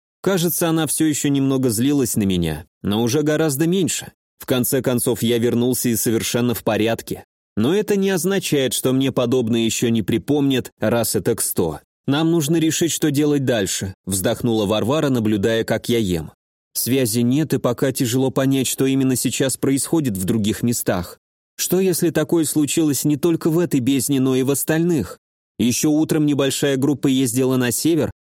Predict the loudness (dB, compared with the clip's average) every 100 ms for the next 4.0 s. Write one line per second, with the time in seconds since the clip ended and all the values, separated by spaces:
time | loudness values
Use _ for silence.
0 | _ -2 0 0 0 0 0 0 0 0
1 | 0 2 2 0 0 -2 -2 -4 -6 -12
2 | _ _ _ -2 0 0 0 0 0 0
3 | 0 0 -2 -2 0 0 0 -2 -6